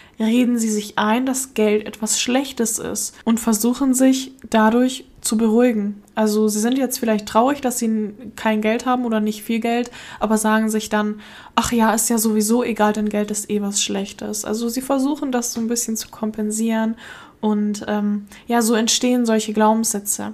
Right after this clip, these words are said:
Und ich finde, es wird problematisch, wenn man diese Glaubenssätze versucht, auf andere zu projizieren. Vor allem, wenn man Kinder hat.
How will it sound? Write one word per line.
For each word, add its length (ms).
Und 320
ich 160
finde, 280
es 220
wird 180
problematisch, 840
wenn 140
man 300
diese 600
Glaubenssätze 680
versucht, 400
auf 160
andere 480
zu 200
projizieren. 760
Vor 180
allem, 200
wenn 100
man 160
Kinder 360
hat. 200